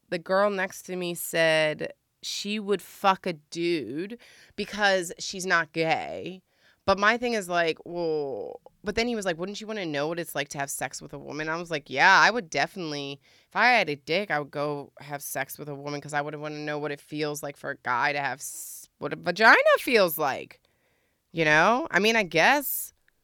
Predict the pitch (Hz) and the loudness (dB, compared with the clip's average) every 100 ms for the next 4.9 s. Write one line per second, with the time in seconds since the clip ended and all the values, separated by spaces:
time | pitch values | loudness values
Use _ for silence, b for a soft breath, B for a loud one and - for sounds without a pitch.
0 | _ _ _ _ - 185 208 196 180 202 | _ _ _ _ 6 6 6 0 -2 -2
1 | 196 190 170 156 147 190 135 123 165 - | -4 -4 -6 -2 0 -2 -6 -12 -14 -16
2 | _ _ _ _ _ _ - 175 196 214 | _ _ _ _ _ _ -16 -10 -8 -4
3 | 226 285 254 214 196 180 196 202 165 143 | -4 -4 -4 -2 -2 -2 -2 -4 -8 -4
4 | 165 214 _ _ _ - 175 170 | -4 -6 _ _ _ -8 -6 -6